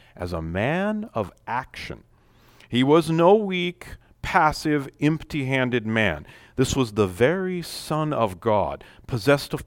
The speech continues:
power and authority, and he accomplished the will of his Father with energy and with zeal.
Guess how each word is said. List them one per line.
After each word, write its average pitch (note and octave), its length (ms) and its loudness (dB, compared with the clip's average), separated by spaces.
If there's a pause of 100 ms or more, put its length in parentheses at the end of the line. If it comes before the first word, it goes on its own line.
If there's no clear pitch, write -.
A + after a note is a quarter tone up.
(160)
power G#2 520 4
and E2+ 140 -4
authority, A2+ 680 2 (240)
and G#2+ 120 0
he C#3+ 120 4
accomplished G#3+ 640 4
the F#3 80 6
will F#3 260 8
of D#3+ 120 4
his F3+ 200 4
Father D#3+ 480 4 (220)
with G2 240 -4
energy E3 720 -4
and A2 160 -4
with F#2+ 220 -6
zeal. F2 600 -10